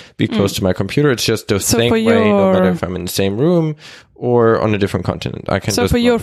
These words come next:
Speaker 2: phone, it would just be like any other network call to hit an
Speaker 1: That's
Speaker 2: A-,
Speaker 1: right.
Speaker 2: to hit any A P I,
Speaker 1: Yeah.
Speaker 2: any backend.
Speaker 1: So, yeah, so the phone
Speaker 2: Yeah.
Speaker 1: would essentially hit Surveyor. Surveyor would then check with my Mac whether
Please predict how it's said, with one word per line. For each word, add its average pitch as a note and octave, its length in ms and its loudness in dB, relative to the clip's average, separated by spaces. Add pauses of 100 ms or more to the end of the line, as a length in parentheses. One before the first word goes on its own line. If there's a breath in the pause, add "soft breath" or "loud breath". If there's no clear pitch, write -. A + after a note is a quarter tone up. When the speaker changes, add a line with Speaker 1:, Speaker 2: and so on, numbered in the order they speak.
(120)
Speaker 2:
phone, E3+ 420 0 (160)
it F3+ 140 -4
would F3 120 0
just F3+ 180 -2
be F3 100 2
like D#3+ 180 0
any E3 240 0
other D#3 220 2
network D3+ 400 0
call D3 200 0
to - 140 -2
hit D#3 180 0
an - 60 -2
Speaker 1:
That's G#2 200 -2
Speaker 2:
A-, F2 60 0
Speaker 1:
right. D2+ 180 0
Speaker 2:
to - 80 0
hit E3 140 0
any D#3 220 2
A D3+ 120 2
P - 140 0
I, - 200 0
Speaker 1:
Yeah. - 40 -2 (140)
Speaker 2:
any E3 180 2
backend. - 440 -4 (120)
Speaker 1:
So, F#2+ 300 0 (420)
yeah, F#2+ 220 -4
so - 180 -4
the F#2+ 80 0
phone - 160 -2
Speaker 2:
Yeah. D#3+ 140 2
Speaker 1:
would A#2+ 100 0
essentially G2+ 500 -2
hit F2+ 260 -2
Surveyor. A2+ 600 0
Surveyor G2 540 0
would F#2 220 -4
then F#2 340 -2 (520 loud breath)
check - 440 -4 (120)
with G#2 280 -2
my G2 200 0
Mac G2 360 0
whether F#2+ 600 0